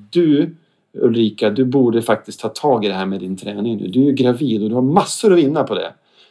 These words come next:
Så gå nu till gymmet." Om jag säger det utan att ha kollat om du var sugen på att höra det, så är det stor risk att du gör tvärtom.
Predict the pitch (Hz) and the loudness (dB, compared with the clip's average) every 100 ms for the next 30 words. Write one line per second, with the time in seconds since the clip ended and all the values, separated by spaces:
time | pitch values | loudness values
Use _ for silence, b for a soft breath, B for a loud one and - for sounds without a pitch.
0 | b - 139 214 160 120 107 110 104 110 | b -6 0 6 6 6 0 -8 -8 -8
1 | 101 - _ _ _ _ _ _ _ _ | -8 -16 _ _ _ _ _ _ _ _
2 | _ _ 139 156 202 175 151 127 117 110 | _ _ 0 2 4 2 2 4 2 0
3 | 110 101 107 - _ - - 104 107 107 | -2 -2 -2 -4 _ -8 0 0 0 -4
4 | 104 98 98 - - 98 101 95 95 107 | -8 -6 -6 -6 -6 -4 -6 -6 -6 -4
5 | 110 - - - - 104 - - - - | -6 -8 -10 -8 -2 -2 -2 -4 -4 -4
6 | - - - - - - | -8 -6 -8 -8 -12 -18